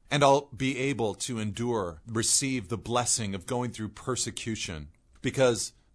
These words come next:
I'll realize that I'm going to the Lord, that, that the kingdom of heaven is mine. So it all begins with this sense of awe, this sense of wonder, this fear of the Lord.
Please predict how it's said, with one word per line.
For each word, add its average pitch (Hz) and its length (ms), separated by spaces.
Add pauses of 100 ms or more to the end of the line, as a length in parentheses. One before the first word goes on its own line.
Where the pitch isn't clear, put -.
I'll 120 140
realize 110 600 (240)
that 107 220
I'm 107 340
going 101 600 (160)
to 117 100
the 90 160
Lord, 73 360
that, - 180 (100)
that 87 200
the 104 60
kingdom 107 680
of 90 100
heaven 82 340
is 73 160
mine. 71 340 (260)
So - 160
it 165 80
all 165 200
begins 110 580 (220)
with 113 180
this 123 180
sense 127 400
of 107 180
awe, 104 340
this 107 200
sense 147 380
of 95 220
wonder, 104 420
this 110 240
fear 104 720
of 95 380 (160)
the 98 100
Lord. 80 520